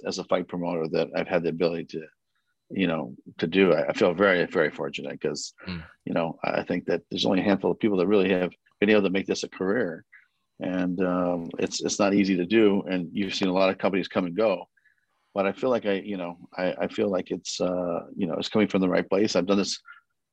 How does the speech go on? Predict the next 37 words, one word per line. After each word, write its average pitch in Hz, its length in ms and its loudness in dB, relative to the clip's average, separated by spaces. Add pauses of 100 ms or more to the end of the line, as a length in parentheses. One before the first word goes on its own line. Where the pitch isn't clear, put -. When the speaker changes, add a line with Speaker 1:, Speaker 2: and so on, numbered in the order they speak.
Speaker 1:
this 104 120 2
is 110 40 0
my 95 120 4
thirty-sixth 98 520 2
year 113 140 2
being 90 400 -4
a 90 60 -4
martial 87 320 -2
arts 82 100 -2
fight 113 220 -6
promoter. - 480 -10
So - 220 -6
Speaker 2:
Mm. 80 220 -4 (520)
Speaker 1:
this, 196 180 0
Speaker 2:
Well, - 80 0
Speaker 1:
this - 140 0
is 87 100 -6
what 180 160 0
Speaker 2:
not 214 100 4
Speaker 1:
I've - 40 4
Speaker 2:
only 127 180 6
Speaker 1:
done. 117 180 4
Speaker 2:
that, - 40 0
I, 95 180 0
I 104 40 -4
think 127 180 -10
the 123 100 0
other 123 140 2
big 98 200 -2
issue 98 220 -2
is 87 140 -6
it's - 120 -10
so 123 260 -2
rare 92 480 0
to - 140 -10
get 95 320 0
in 92 340 -6